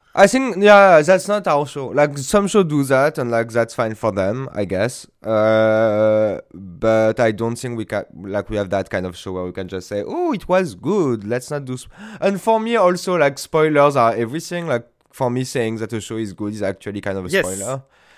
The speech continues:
Speaker 1: So
Speaker 2: Uh, I mean, you ca-, you can't really talk about a show without delivering information. But with respect to the point of warning people up ahead,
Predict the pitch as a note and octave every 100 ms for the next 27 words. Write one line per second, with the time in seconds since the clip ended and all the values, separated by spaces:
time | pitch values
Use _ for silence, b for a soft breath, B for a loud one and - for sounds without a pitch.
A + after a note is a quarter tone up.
0 | b b b b - - - - - -
1 | B2 A#2 A#2 A#2 A#2 A#2 A#2+ A#2+ A#2 A#2
2 | A2+ A#2 A#2 A2+ A2 G#2+ - - C3 A#2
3 | B2 C#3 D#3+ D#3+ E3 - G#3 E3 E3 -
4 | G#3+ G3+ F#3 D#3+ E3 - D#3+ D#3+ C#3 C3+
5 | C3+ B2+ F3+ E3 C3+ C3 B2+ B2 A#2 A#2+
6 | A#2+ A2+ A#2 A#2+ A2 A2+ - A2+ G#2 _
7 | _ B B B B B _ C3+ C#3 -
8 | - - - C#3+ D3 E3+ D#3+ - _ _
9 | _ D3 E3 - C#4+ - E3+ D3+ C#3+ D#3+
10 | E3+ D#3+ - C#3 C3+ - - - - C#3+
11 | C#3 D3 D3+ D3 C#3+ - - C#3 - C#3
12 | C3 C3 - C3 B2+ - D3+ E3